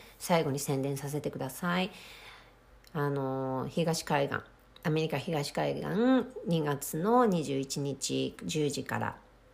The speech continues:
えーと、ワークショップを、えー、開催します。日本の方は、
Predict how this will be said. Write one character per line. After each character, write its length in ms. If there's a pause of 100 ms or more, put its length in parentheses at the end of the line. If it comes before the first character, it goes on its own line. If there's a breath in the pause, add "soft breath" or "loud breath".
(160)
え 320
ー 40
と、 180
ワ 140
ー 20
ク 80
シ 120
ョ 20
ッ 40
プ 240
を、 300 (140)
え 260
ー、 20
開 200
催 160
し 140
ま 120
す。 120 (440 loud breath)
日 120
本 260
の 80
方 320
は、 400